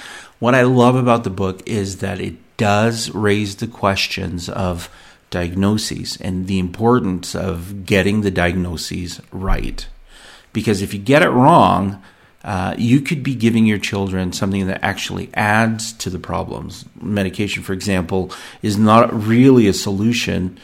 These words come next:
in that it, it resolves all the problems. It does help with the symptoms and reduces the symptoms,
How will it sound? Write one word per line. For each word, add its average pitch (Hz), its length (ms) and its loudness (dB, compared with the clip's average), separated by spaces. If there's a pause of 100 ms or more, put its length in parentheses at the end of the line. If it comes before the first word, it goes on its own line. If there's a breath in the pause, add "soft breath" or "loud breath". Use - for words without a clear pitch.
(360 loud breath)
in 95 280 0
that 92 300 -2
it, - 260 -4
it 107 120 2
resolves 98 580 4
all 95 100 0
the 90 80 -8
problems. 92 600 -2
It - 200 -8
does 104 280 0
help 107 260 -8
with 101 100 -6
the 95 80 -8
symptoms 101 720 0
and 95 220 -2
reduces 92 580 0
the 90 100 -6
symptoms, 98 600 -4